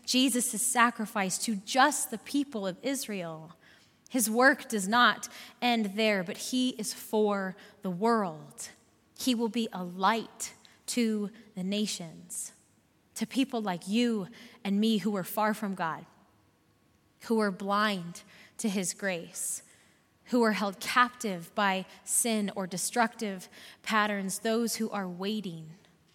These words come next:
in darkness. Jesus is the light of the world and the hope of the world.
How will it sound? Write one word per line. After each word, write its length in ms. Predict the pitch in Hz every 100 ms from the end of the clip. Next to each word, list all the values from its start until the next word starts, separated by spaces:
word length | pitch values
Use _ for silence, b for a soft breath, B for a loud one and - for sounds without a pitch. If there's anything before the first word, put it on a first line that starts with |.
| _ -
in 180 | 180
darkness. 880 | 180 175 170 - - 180 - - - - _ _ _ _ _ _ _ _ _ _ _ _ -
Jesus 580 | - 240 226 190 175 - -
is 340 | 214 214 190
the 140 | - 185
light 500 | 185 196 180 - - b b -
of 380 | 190 180 180
the 80 | 185
world 640 | 196 208 180 190 196 - - b b b _ _ _ _ -
and 100 | 196
the 60 |
hope 440 | - 208 220 - - - - b b b 196
of 140 | 165
the 100 | 165
world. 540 | 165 156 175 - -